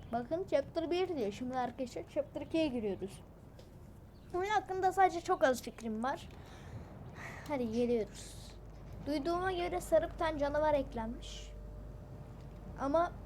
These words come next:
bilmiyorum yani. Ve giriyoruz. Bir sağ gezisine çıkmak yazacak mı acaba bu sefer? Bu arada arkadaşlar bilmeyenler için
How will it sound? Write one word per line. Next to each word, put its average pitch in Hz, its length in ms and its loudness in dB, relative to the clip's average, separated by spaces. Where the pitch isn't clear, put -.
bilmiyorum 190 540 -4
yani. 175 320 -10
Ve 262 80 4
giriyoruz. 226 800 -2
Bir 262 100 -4
sağ 240 280 0
gezisine 233 600 -2
çıkmak 233 400 -4
yazacak 226 380 0
mı 185 100 -6
acaba 170 360 -8
bu - 40 -12
sefer? 196 320 -8
Bu 277 80 12
arada 330 180 12
arkadaşlar 311 560 6
bilmeyenler 302 600 4
için 320 240 -4